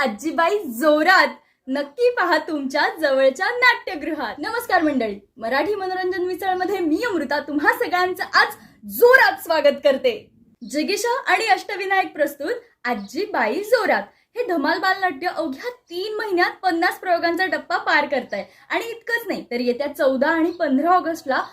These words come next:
पुण्यात त्यांचा सुवर्ण महोत्सवी प्रयोग सादर करणार आहे. तर तुम्ही सुद्धा लवकरात लवकर या प्रयोगाची तिकीटं बुक करा आणि तुमच्या बच्चे कंपनी सोबत हे धमाल नाटक नक्की एन्जॉय करा.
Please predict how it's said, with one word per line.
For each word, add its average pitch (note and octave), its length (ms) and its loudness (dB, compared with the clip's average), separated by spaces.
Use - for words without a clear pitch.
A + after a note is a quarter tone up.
पुण्यात F#4+ 360 0
त्यांचा D4 260 -2
सुवर्ण F4 480 0
महोत्सवी E4 420 -2
प्रयोग D4+ 280 -2
सादर D#4 340 2
करणार B3 340 -2
आहे. F#3 140 -12
तर C4+ 100 -2
तुम्ही D#4 300 0
सुद्धा F4+ 260 0
लवकरात E4+ 460 0
लवकर F4+ 220 -4
या F4 120 0
प्रयोगाची D#4+ 440 0
तिकीटं D#4 400 -2
बुक E4+ 220 -8
करा C#4+ 200 4
आणि D4 220 -2
तुमच्या E4 240 -2
बच्चे C#4+ 400 -4
कंपनी F#4+ 420 -8
सोबत E4 400 0
हे F#4+ 100 -8
धमाल C4 480 0
नाटक F4 440 -4
नक्की A4+ 380 -6
एन्जॉय C#4+ 320 4
करा. A3 240 0